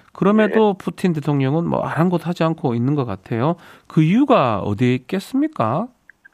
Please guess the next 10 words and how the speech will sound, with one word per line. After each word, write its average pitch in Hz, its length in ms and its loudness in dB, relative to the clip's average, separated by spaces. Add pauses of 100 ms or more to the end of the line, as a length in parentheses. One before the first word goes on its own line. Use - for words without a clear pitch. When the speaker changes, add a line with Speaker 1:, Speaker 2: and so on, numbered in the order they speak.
(380)
Speaker 2:
예, 98 280 4
뭐 87 420 4
좀 110 120 -4
전에도 98 260 0
말씀해 82 720 -4
주셨습니다만, 87 680 -2
Speaker 1:
네. 76 80 -12
Speaker 2:
여러 87 440 2
조치가 92 360 -2
있고, 82 340 -4